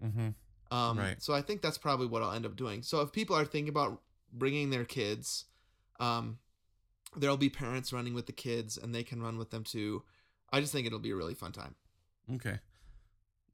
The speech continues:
Speaker 1: Yeah, I think, I think it will be fun, dude.
Speaker 2: Yeah.
Speaker 1: Super
Speaker 2: Um,
Speaker 1: fun.
Speaker 2: So we'll, we'll remind people again at the end, and we'll be tweeting about it and Facebooking about it too before it comes, but that's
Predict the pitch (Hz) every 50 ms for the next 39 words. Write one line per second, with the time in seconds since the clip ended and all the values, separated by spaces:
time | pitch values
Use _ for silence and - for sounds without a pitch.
0 | _ - 113 113 113 120 95 85 98 95 131 113 92 - - - 107 107 110 110
1 | 98 98 95 87 82 78 67 67 - - 58 60 64 64 58 53 - - - _
2 | _ _ - - 92 - - - - - - _ _ _ - - - - - -
3 | - - - 131 127 123 120 - 71 69 90 - - - - - - - 156 147
4 | 147 156 202 220 233 - - 165 180 196 190 175 165 156 147 147 151 151 165 -
5 | 139 127 127 123 123 131 135 135 135 135 131 135 127 123 123 123 123 123 120 120
6 | 120 - 123 127 123 123 120 - - 127 120 117 117 117 110 113 110 113 117 113
7 | 69 - - 113 113 98 - _ - - 120 120 117 - - 113 - - 117 113
8 | 113 110 107 110 107 104 101 87 - - 120 110 107 98 95 - - 110 107 82
9 | - - 120 113 110 110 110 - 92 - - 123 123 120 - - - -